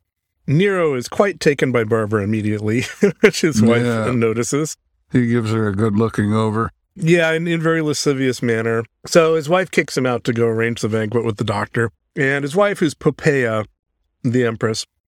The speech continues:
Speaker 1: makes it clear to Barbara immediately <laughs> that she intends to stay the Empress and Barbara shouldn't get any ideas with Nero. And then Popea leaves. Now, historically, this is interesting 'cause I guess she was kind of a on-the-make person, Popea. She was apparently very beautiful,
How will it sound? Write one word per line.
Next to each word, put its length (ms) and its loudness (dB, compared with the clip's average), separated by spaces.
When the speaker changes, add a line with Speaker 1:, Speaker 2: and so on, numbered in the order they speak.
Speaker 1:
makes 260 2
it 80 -2
clear 320 0
to 140 -2
Barbara 440 2
immediately 580 -2
<laughs> 460 -2
that 160 2
she 200 -2
intends 380 -2
to 80 -4
stay 300 0
the 160 0
Empress 360 -2
and 160 -2
Barbara 300 0
shouldn't 300 -2
get 140 -2
any 120 0
ideas 400 -2
with 140 -2
Nero. 380 -2
And 160 0
then 180 0
Popea 380 0
leaves. 260 -2
Now, 140 2
historically, 680 0
this 100 -4
is 60 -2
interesting 420 0
'cause 100 -4
I 100 2
guess 360 -2
she 240 -2
was 360 0
kind 220 -2
of 80 0
a 180 -2
on-the-make 600 0
person, 420 -2
Popea. 360 0
She 100 -2
was 320 -2
apparently 300 0
very 220 0
beautiful, 540 0